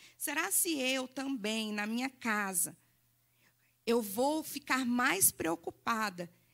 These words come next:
no servir, no fazer, né, de toda essa diligência que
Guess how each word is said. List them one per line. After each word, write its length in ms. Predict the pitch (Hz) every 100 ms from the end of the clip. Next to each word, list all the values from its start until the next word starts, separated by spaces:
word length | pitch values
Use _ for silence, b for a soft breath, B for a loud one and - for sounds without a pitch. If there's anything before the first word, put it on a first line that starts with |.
| b b
no 160 | 247
servir, 680 | 262 - 277 214 180 247 254
no 120 | 233 226
fazer, 800 | - 240 196 180 196 220 214 208 B B -
né, 180 | 233
de 140 | 247 233
toda 320 | - 285 254
essa 180 | 262 254
diligência 840 | 208 214 220 196 220 247 254 240
que 340 | - 254 269